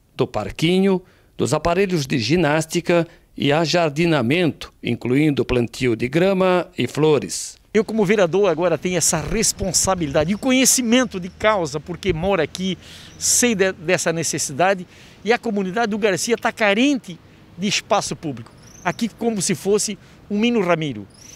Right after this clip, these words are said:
Speaker 2: É, irei solicitar uma indicação de melhoria, parte do imobiliário, parquinho das crianças, essas duas quadras de esporte e também, lógico,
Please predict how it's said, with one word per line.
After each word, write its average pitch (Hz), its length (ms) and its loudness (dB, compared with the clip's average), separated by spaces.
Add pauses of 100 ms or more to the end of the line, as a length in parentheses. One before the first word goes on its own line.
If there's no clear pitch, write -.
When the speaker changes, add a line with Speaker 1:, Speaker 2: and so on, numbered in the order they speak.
(420)
Speaker 2:
É, 147 340 2 (160)
irei 190 320 0
solicitar - 680 -4
uma 147 120 -2
indicação 147 540 -2 (400)
de 180 100 0
melhoria, 208 640 0 (1000)
parte 190 140 0
do 175 80 -2
imobiliário, 143 640 -2 (420)
parquinho 254 460 0
das 214 180 0
crianças, 190 800 0 (840)
essas 185 260 0
duas 233 300 0
quadras 233 340 0
de 185 60 -10
esporte 185 720 -2 (760)
e 208 120 -4
também, 202 760 0 (140)
lógico, 180 400 0